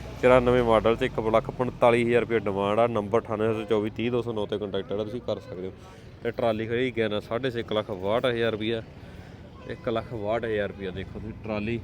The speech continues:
ਤੇ ਇੱਕ ਲੱਖ ਬਾਹਠ ਹਜ਼ਾਰ ਰੁਪਈਆ ਤੇ ਇੱਕ ਲੱਖ ਛਿਆਲੀ ਹਜ਼ਾਰ ਰੁਪਈਆ ਆਹ ਟਰਾਲੀ ਦਾ ਰੇਟ ਆ। ਇਹਦਾ ਵੀ ਅਠਾਨਵੇਂ ਸੱਤ ਚੌਵੀ ਤੀਹ ਦੋ ਸੌ ਨੌ 'ਤੇ ਕੰਟੈਕਟ ਜਿਹੜਾ ਤੁਸੀਂ ਕਰ ਸਕਦੇ ਹੋ। ਤੇ ਇੱਧਰਲੀ ਸਾਈਡ 'ਤੇ ਖੜਾ ਜੀ ਸਵਰਾਜ ਸੱਤ ਸੌ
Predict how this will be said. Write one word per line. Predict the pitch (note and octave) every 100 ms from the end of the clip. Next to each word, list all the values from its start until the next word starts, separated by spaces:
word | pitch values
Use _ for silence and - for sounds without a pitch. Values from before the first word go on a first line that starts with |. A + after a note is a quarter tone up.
| -
ਤੇ | A2+
ਇੱਕ | - A#2
ਲੱਖ | G#2+ A2
ਬਾਹਠ | G2 A2
ਹਜ਼ਾਰ | A#2+ A#2
ਰੁਪਈਆ | A2 A2 A2
ਤੇ | A2
ਇੱਕ | - B2
ਲੱਖ | A#2+ B2+ B2+
ਛਿਆਲੀ | - A2 G#2+
ਹਜ਼ਾਰ | G#2+ A2+
ਰੁਪਈਆ | G#2 G#2+ G#2+ -
ਆਹ | A2
ਟਰਾਲੀ | A#2 A#2 G#2 G2+
ਦਾ | G2
ਰੇਟ | F#2+ F#2 F#2
ਆ। | E2+ E2 - - -
ਇਹਦਾ | A2+ C#3
ਵੀ | D3+
ਅਠਾਨਵੇਂ | E3 B2+ B2 B2
ਸੱਤ | A#2+ A#2+ B2 -
ਚੌਵੀ | A2+ A2 A#2+
ਤੀਹ | B2 C#3+
ਦੋ | C#3+
ਸੌ | C3 B2
ਨੌ | A2+
'ਤੇ | A2
ਕੰਟੈਕਟ | A2 G#2+ G#2 G2+
ਜਿਹੜਾ | G#2+ A2+
ਤੁਸੀਂ | A2 A#2+
ਕਰ | - A#2 G2
ਸਕਦੇ | G#2 G2
ਹੋ। | F#2 - - - - -
ਤੇ | D#2+
ਇੱਧਰਲੀ | A#2 C#3+ C3+
ਸਾਈਡ | C3 A2+
'ਤੇ | G#2 G#2+
ਖੜਾ | B2+
ਜੀ |
ਸਵਰਾਜ | B2 A2+ G#2+ G#2+ G#2+
ਸੱਤ | A2+
ਸੌ | -